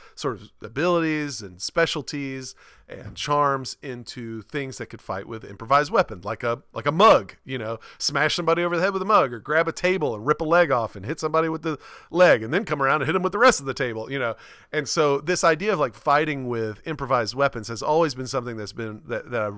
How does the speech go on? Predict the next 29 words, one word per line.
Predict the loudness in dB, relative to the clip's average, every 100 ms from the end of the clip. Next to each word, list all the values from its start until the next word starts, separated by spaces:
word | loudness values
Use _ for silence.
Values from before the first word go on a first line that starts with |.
| -4
I, |
I | -4
really | 0 2 2 0
like. | -4 -8 -14
In | -14 2
fact, | 2 2 _
I | -2 -2
think | -2
I | -4
created | -4 -4 -4
a |
Pathfinder | -2 -2 -2 -6 -12
character | -10 -10 -10 -12
not | -14 -12
too | -12
long | -10 -12
ago | -14 -16 -18 -20 -20 _
that | 0 2
fought | 4 4
with | 2
improvised | -6 -8 -8 -8 -10
weapons. | -12 -14 -12
I | -2 -2
love | 4 6 6
the | 6 4
idea. | 2 0 -8 -12 -20 -20 -20 -14
Janus, | -4 0 4 4 2 -4 -12 -20 _ _
with | -4 -4 -2
this, | -2 -2 -2 -6